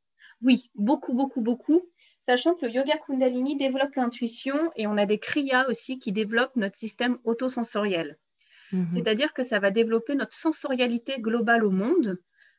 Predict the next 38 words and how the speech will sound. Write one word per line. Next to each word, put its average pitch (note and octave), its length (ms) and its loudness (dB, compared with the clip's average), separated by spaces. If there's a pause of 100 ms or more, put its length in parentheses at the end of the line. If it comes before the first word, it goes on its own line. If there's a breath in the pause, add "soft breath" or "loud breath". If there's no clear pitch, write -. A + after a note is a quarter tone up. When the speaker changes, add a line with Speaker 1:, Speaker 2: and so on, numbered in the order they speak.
Speaker 1:
donc G3 180 -2
à A3 60 4
travers B3 340 2
l'expérience A3 580 0
des G3 120 0
sens, D4+ 580 -6
mais G#3 220 0
aussi G3 280 -2
à B3 100 -2
travers G#3+ 360 2
l'expérience G3 600 -2
de F#3 80 0
l'intuition, F#3 680 -4 (840 soft breath)
euh, F3+ 500 0 (140)
et C4 100 4
à A3+ 120 2
travers A#3 420 0
l'expérience B3 1000 -2
de F#3+ 100 -6
ce G3 120 -10
qu'on G#3+ 180 -4
peut A3 140 -4
nommer, A3 540 0 (560)
euh, F#3+ 240 -6
alors, F#3 420 0
on G3+ 120 -2
a A3 80 0
des A3+ 120 2
méditations A3+ 680 0
pour G3 340 -8
reconnecter A#3 760 0
à, F#3 160 4 (100)
à G3 100 -4
la F#3+ 100 0
puissance A#3+ 480 -6
de G#3+ 100 -2
la G3+ 120 2
prière, B3+ 600 -2